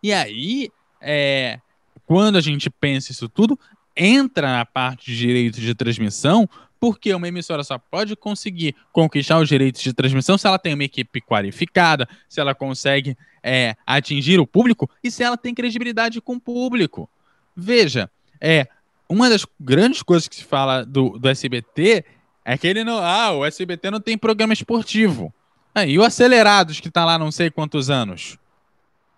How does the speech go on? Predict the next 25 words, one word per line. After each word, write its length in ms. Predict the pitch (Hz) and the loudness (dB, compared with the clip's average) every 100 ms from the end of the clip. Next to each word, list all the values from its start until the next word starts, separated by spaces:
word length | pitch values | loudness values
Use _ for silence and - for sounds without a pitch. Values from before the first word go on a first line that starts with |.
| _ _ _ | _ _ _
Sabe 240 | 196 214 | -2 0
qual 120 | 214 196 | 2 2
é 40 | |
a 40 | |
questão? 440 | - 143 - 247 196 _ - | 2 -4 -2 -2 -2 _ -6
O 80 | 226 | -2
Acelerados 640 | 220 - 226 214 220 202 | 0 2 2 2 -2 0
não 80 | 233 | 0
é 20 | |
um 40 | 233 | 2
programa 400 | 240 226 233 226 | 2 0 -4 -2
do 80 | |
S 180 | 220 233 | -2 0
B 140 | 214 214 | -2 0
T, 120 | 240 | 0
é 40 | |
um 100 | 233 | -2
programa, 560 | 202 190 170 196 226 208 _ _ | -2 -4 -2 -2 -2 -6 _ _
é, 380 | 156 180 180 160 | -2 0 2 0
feito 300 | - 214 214 | 2 2 2
por 120 | - 220 | -6 -4
uma, 160 | 226 233 220 190 143 | -2 0 0 0 -2
é, 280 | 131 165 170 | -2 -2 -2
produtora 480 | 170 196 202 208 214 | 0 0 0 -4 -4
independente. 800 | 220 214 240 233 226 226 - | -4 -6 -8 0 0 0 -4